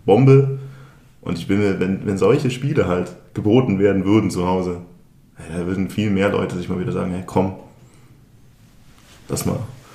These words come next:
mal anschauen. Da, deswegen ist es hoch her. Da, ich meine, wir müssen nichts vormachen. Wie du so gesagt, spielerisch ist es jetzt nicht der Hammer. Wird's auch nicht werden. Es ist die dritte Liga. Es ist einfach so.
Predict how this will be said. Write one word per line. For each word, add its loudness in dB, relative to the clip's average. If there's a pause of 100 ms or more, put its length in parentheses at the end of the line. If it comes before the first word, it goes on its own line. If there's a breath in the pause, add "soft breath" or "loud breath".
(180 loud breath)
mal 0
anschauen. -4
Da, -4
deswegen 2
ist -4
es -6
hoch 0
her. 2
Da, 2
ich -2
meine, -2
wir -4
müssen -2
nichts -8
vormachen. 0
Wie -4
du -4
so -4
gesagt, -2
spielerisch 0
ist -2
es -2
jetzt -4
nicht -4
der -4
Hammer. -4 (260 loud breath)
Wird's 0
auch -4
nicht -4
werden. 2
Es -8
ist -4
die 0
dritte 0
Liga. 4 (120)
Es -6
ist -2
einfach 2
so. 0